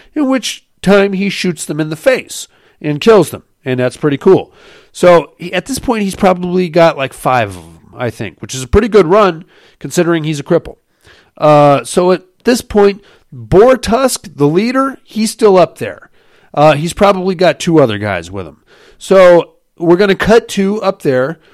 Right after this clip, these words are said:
where Boar Tusk has realized that, uh, the shit that the other guys drink is killing them. So he drags one of the dead bodies into the cell holding area, and he's like, "What's up with this?"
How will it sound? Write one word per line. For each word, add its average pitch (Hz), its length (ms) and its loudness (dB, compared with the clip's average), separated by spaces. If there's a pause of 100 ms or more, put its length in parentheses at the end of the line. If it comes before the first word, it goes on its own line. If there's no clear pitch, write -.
(180)
where 160 340 4
Boar 185 340 4
Tusk 185 340 0
has 147 140 -2
realized 147 720 2
that, 135 340 -2 (360)
uh, 131 400 4
the 139 340 -2
shit - 440 -2
that 160 220 -10 (100)
the 160 220 2
other 170 200 4
guys 143 360 0
drink 170 440 0
is 110 120 -14
killing 180 380 0
them. 120 160 -10
So 135 340 0 (260)
he 170 160 -4
drags 190 440 2
one 190 160 2
of 190 60 -2
the 165 80 2
dead 170 260 2
bodies 156 360 2
into 151 160 -6
the 131 100 -8
cell 156 400 2
holding 147 380 2
area, 123 320 0
and 123 80 -4
he's 127 160 -4
like, 127 220 -4 (2250)
"What's 196 180 -6
up 247 100 2
with 240 120 -2
this?" - 380 -2